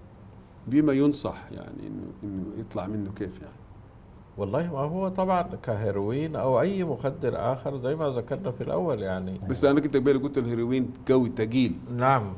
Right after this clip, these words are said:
Speaker 1: يعني
Speaker 2: نعم.
Speaker 1: بيدخل النشوة أسرع.
Speaker 2: عشان كده الناس بيلجأوا له يعني. وال-، وفي طبعًا العصابات اللي بتشتغل في هذه المواضيع يعني دي ممالك، لأنه يعني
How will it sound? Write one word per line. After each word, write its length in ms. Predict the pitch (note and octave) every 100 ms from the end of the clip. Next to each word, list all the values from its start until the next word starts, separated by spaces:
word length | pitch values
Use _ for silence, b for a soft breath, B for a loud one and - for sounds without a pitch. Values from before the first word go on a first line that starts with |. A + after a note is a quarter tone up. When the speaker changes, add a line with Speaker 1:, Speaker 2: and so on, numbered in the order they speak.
| -
Speaker 1:
يعني 440 | A2+ G#2+ B2 A#2+
Speaker 2:
نعم. 80 | - A2
Speaker 1:
بيدخل 400 | A#2+ C#3 - C3
النشوة 440 | B2 B2 B2 A2
أسرع. 300 | A#2+ - F2+ - - - - - - G#2
Speaker 2:
عشان 360 | G2+ F#2 G#2+
كده 180 | G2 C#3+
الناس 260 | C#3+ C#3+ D3+
بيلجأوا 460 | B2 G#2+ G#2 G#2+
له 340 | A2+ C#3 G2+ F#2
يعني. 520 | F#2 F2+ F#2 F2+ F2
وال-، 420 | F2+ F#2+ F#2 F#2+ F#2+ G2+
وفي 760 | F#2+ F#2+ F#2+ F2+ F2+ - A#2+
طبعًا 520 | A#2+ C3+ C3+ C3+ A#2+ F#2+
العصابات 800 | F2 F#2+ - F#2 F2+ A#2 A#2+ A2
اللي 200 | F#2+ F#2
بتشتغل 600 | - - - A#2 A#2+ F#2+
في 180 | F2
هذه 240 | F#2 G#2+ A2+
المواضيع 720 | F#2 F#2 F2 F2 G2 A2 A2+ - B B B B B B -
يعني 800 | F#2+ F#2 F#2 F#2 F#2 F2+ F2 E2+ F2 G2
دي 400 | A2+ C3 C3 A#2
ممالك، 640 | G2+ G#2 A2+ B2 G2 - - - - - - - - - - -
لأنه 540 | F#2 G2+ A2+ A2 F2+ F2+
يعني 380 | F2+ F#2 F#2